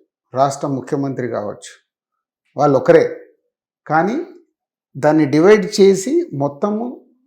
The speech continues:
ఈయన రాష్ట్రాన్ని నడుపుతాడు, ఆయన దేశాన్ని నడుపుతాడు. So పెద్ద కష్టమైంది ఏముంది,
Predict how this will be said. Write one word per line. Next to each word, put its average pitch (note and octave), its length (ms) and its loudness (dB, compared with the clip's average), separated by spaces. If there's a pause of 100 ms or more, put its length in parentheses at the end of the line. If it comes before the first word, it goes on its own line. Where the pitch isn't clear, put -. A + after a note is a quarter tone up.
(320)
ఈయన D3+ 220 -2
రాష్ట్రాన్ని F3+ 600 2
నడుపుతాడు, E3 500 -2
ఆయన D#3 200 -6
దేశాన్ని B2+ 520 -8
నడుపుతాడు. - 460 -18 (880)
So E3 80 -14
పెద్ద D#3+ 180 0
కష్టమైంది F#3 600 0
ఏముంది, D#3 340 -4